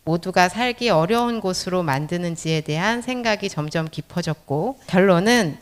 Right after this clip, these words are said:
세상에 인종이 사라졌으면 좋겠다는 생각을 고등학교 때 했던 것 같습니다. 대학교 때도 맨날 마찬가지였고, 그래서 젊은 시절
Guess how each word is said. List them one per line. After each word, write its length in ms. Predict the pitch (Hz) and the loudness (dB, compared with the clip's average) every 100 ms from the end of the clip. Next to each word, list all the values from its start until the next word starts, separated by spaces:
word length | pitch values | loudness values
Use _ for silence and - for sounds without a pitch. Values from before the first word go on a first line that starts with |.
| - | -8
세상에 580 | 240 277 285 277 254 240 | 0 2 4 4 4 2
인종이 480 | 175 180 220 208 | 0 0 0 0
사라졌으면 800 | 196 247 302 302 269 - 233 202 | -2 0 2 4 2 0 -2 -2
좋겠다는 640 | 180 165 202 190 180 170 165 | -2 0 0 2 2 2 -2
생각을 680 | 214 208 175 175 247 269 - - - | -4 -2 -2 2 2 2 -2 -20 -18
고등학교 540 | - 180 208 190 175 170 | -4 -2 0 -2 -2 -8
때 420 | - 165 160 156 | -6 -4 -4 -4
했던 500 | 190 _ 220 202 185 | -10 _ -6 -6 -6
것 80 | 175 | -8
같습니다. 380 | 151 127 - _ _ _ _ _ _ | -8 -12 -16 _ _ _ _ _ _
대학교 300 | 185 202 202 | 0 0 -2
때도 360 | - 180 226 247 | -2 0 4 2
맨날 220 | 175 170 | 2 0
마찬가지였고, 1000 | 139 - 170 160 147 143 127 - 165 220 - - - - | -2 -2 -4 -2 -2 -2 -4 -4 -4 -4 -10 -20 -18 -6
그래서 140 | 165 | -6
젊은 460 | - 175 202 277 277 | 0 2 4 4 2
시절 420 | 247 240 226 | 2 6 6